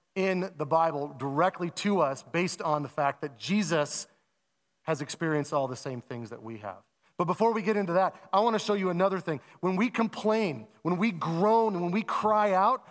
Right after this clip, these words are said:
we have good company because all of creation is groaning and crying out. All of cre-, creation is complaining.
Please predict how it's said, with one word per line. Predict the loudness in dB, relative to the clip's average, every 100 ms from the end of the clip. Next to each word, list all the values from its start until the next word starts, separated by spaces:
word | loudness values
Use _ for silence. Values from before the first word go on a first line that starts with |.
| -20 -4
we | 0
have | 2 2 0
good | -2 -2
company | 0 0 0 -4 -6 -14 _ _ _ _ _ _
because | -8 0 0 0 -10 _ _ _ _ -2
all | 2 4 4
of | 2
creation | 0 0 2 0 -2 -4 -6 -8 _ _ _ _ _ _ -6
is | -6
groaning | -6 0 2 2 -2 -6 -14 _ _ -10
and | -8
crying | -6 0 0 0 -2
out. | -4 -4 -8 _ _ _ _ _
All | 0 2
of | 0
cre-, | 0 -4
creation | 0 0 0 -2 -4
is | -4 -6
complaining. | -4 -4 -4 -10 -4 -2 0 0 -4